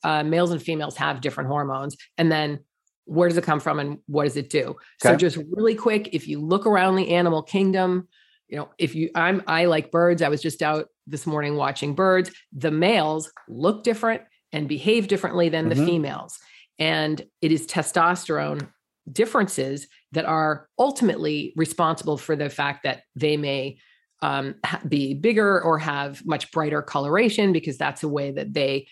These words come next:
Speaker 1: compete against each other
Speaker 2: Okay.
Speaker 1: for territory, which humans also do. Uh,
Speaker 2: Mm-hmm.
Speaker 1: and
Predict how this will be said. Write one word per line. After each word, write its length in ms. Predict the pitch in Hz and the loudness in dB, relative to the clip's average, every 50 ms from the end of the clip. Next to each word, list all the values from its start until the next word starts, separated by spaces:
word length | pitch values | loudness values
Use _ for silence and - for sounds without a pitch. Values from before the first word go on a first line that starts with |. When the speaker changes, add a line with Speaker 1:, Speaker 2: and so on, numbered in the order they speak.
| _ _ _ _ - | _ _ _ _ -6
Speaker 1:
compete 520 | - 151 143 - - 285 294 262 - - - | -4 -4 -2 0 0 2 2 0 0 -2 0
against 400 | 175 170 151 151 156 - - - | 0 2 2 2 0 -2 -4 -4
each 220 | 151 156 151 - | -2 -2 -2 -2
other 360 | - 151 151 143 147 147 147 139 | -4 -4 -4 -2 -2 -2 -2 -4
Speaker 2:
Okay. 280 | 120 - - 123 131 151 | 0 2 4 4 4 4
Speaker 1:
for 560 | 151 - 196 175 170 165 160 151 156 151 - - _ _ _ _ | 2 2 2 4 4 4 4 2 2 0 -4 -12 _ _ _ _
territory, 880 | - - 240 277 311 254 208 208 - 139 139 135 135 139 170 247 277 - _ _ _ _ | -6 0 2 2 4 2 2 0 -2 -4 -4 -4 -4 -4 -4 -4 -6 -8 _ _ _ _
which 220 | - - 165 165 - | -4 -4 -4 -4 -4
humans 420 | - - - 190 185 196 196 190 | -8 0 2 4 4 4 4 2
also 400 | - - 151 147 - - 135 135 | 2 0 0 0 0 -2 -4 -4
do. 400 | 127 131 131 135 147 208 214 - - - - - - | -2 -4 -4 -2 -2 -2 -4 -4 -12 -20 -20 -16 -6
Uh, 480 | 101 196 190 180 165 160 156 156 156 - | -2 -2 -2 0 2 2 4 4 4 2
Speaker 2:
Mm-hmm. 160 | - 311 - - - - _ _ _ - | 2 0 -4 -10 -18 -20 _ _ _ 2
Speaker 1:
and 340 | 175 170 170 165 160 - | 2 4 4 2 0 -2